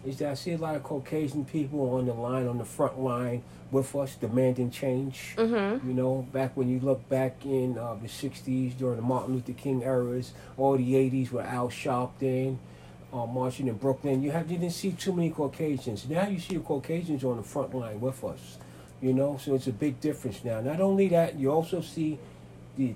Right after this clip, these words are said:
Speaker 1: the big stars, LeBron James, the
Speaker 2: Mm-hmm.
Speaker 1: athletes and everything on commercials and demanding change. You know, something has to give right now. It's a big difference. And I believe within your generation here is gonna be the generation that put a stop to this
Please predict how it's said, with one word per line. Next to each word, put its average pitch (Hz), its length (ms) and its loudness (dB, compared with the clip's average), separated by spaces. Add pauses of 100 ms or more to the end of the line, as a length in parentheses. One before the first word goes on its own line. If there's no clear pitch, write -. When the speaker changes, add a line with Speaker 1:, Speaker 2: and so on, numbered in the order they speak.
Speaker 1:
the 101 60 -4
big 117 300 -2
stars, 135 460 4
LeBron 127 460 6
James, 117 520 2
the 101 60 -6
Speaker 2:
Mm-hmm. 214 200 2
Speaker 1:
athletes 202 380 2
and 117 100 -4
everything 113 460 -2
on 107 140 -2
commercials 123 600 0
and 107 220 -6 (480)
demanding 135 640 6
change. 104 640 -2 (160)
You 127 140 -4
know, 135 160 -2
something 170 420 -2
has 139 220 -2
to 127 40 -8
give 120 280 2
right 113 180 0
now. 113 140 -2
It's 117 100 -4
a 143 80 -2
big 135 300 -2
difference. 131 440 0 (280)
And 151 80 0
I 190 80 2
believe 202 400 2
within 160 600 2
your 190 180 6
generation 208 640 4
here 156 240 2
is 135 100 -6
gonna 147 200 0
be 139 120 0
the 131 60 2
generation 131 680 4 (220)
that 135 160 2
put - 140 0
a 123 40 2
stop - 420 -4
to 113 100 -8
this - 460 -10